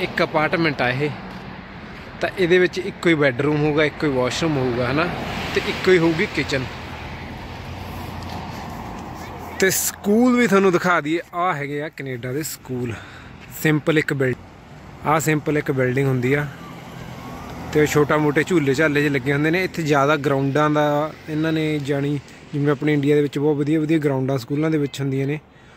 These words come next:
ਉਹ system ਨਹੀਂ ਹੁੰਦਾ ਇੱਥੇ, ਹੈ ਨਾ, ਵੀ ਬਹੁਤ ਵਧੀਆ ਗਰਾਊਂਡਾਂ ਦੇਣਗੇ ਤੁਹਾਨੂੰ, ਜਾਂ ਆਪਾਂ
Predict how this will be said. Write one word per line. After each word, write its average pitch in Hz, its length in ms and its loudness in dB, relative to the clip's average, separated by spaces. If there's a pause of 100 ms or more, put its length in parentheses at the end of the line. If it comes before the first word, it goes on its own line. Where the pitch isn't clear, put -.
(360)
ਉਹ 208 180 4
system 160 400 2
ਨਹੀਂ 131 220 0
ਹੁੰਦਾ 120 220 -2
ਇੱਥੇ, 110 240 -10
ਹੈ 120 60 -6
ਨਾ, 156 260 -6
ਵੀ 139 200 -8 (140)
ਬਹੁਤ 139 240 0
ਵਧੀਆ 131 200 2
ਗਰਾਊਂਡਾਂ 123 480 0
ਦੇਣਗੇ 127 340 2
ਤੁਹਾਨੂੰ, 127 300 -2
ਜਾਂ 123 160 -2
ਆਪਾਂ 143 180 -4